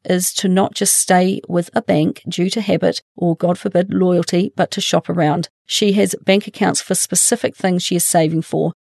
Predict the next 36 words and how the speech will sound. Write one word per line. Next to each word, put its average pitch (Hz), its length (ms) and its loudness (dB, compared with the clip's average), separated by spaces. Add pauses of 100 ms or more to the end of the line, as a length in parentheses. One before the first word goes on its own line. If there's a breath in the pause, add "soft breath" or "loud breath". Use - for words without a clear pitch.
whether 185 340 4
it's - 140 0
for 160 300 0
her 170 260 0
new 170 180 0
car, 220 540 2 (100)
for 165 200 0
a 170 40 0
holiday, 196 680 4 (140)
house 185 300 0
repairs, 185 520 0
food, 175 500 2
or 175 280 2
whatever. 160 600 0 (460)
They've 196 180 0
recently 208 500 2
discovered 175 680 0 (100)
Pi 185 480 2
accounts, - 480 -2
that's - 180 -6
P 180 220 -2
I 170 120 0
E, 196 200 0
Pi 196 300 0
accounts, 202 520 -2 (200)
and 190 160 4
the 185 60 2
tax - 460 0
savings 175 440 2
that - 100 -10
they 165 140 4
could - 160 -6
get 165 160 0
by 160 80 2
using 170 400 0
those. 165 340 0